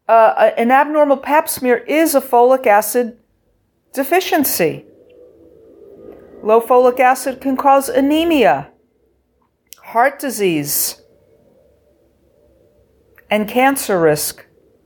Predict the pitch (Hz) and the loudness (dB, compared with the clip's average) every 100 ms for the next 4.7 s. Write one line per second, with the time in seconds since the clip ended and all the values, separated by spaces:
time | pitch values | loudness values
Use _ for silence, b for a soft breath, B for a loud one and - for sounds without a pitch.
0 | _ _ b b b b b - 247 240 | _ _ b b b b b -2 2 4
1 | 185 175 - _ 233 269 277 285 285 294 | 4 0 -16 _ 0 2 2 2 0 0
2 | 247 226 233 285 339 247 196 185 185 185 | -4 -4 0 0 0 -8 -4 -2 -2 -6
3 | - - _ _ _ _ _ _ _ 185 | -10 -14 _ _ _ _ _ _ _ -4
4 | 233 247 - 185 160 147 - | -2 -2 0 0 0 -4 -6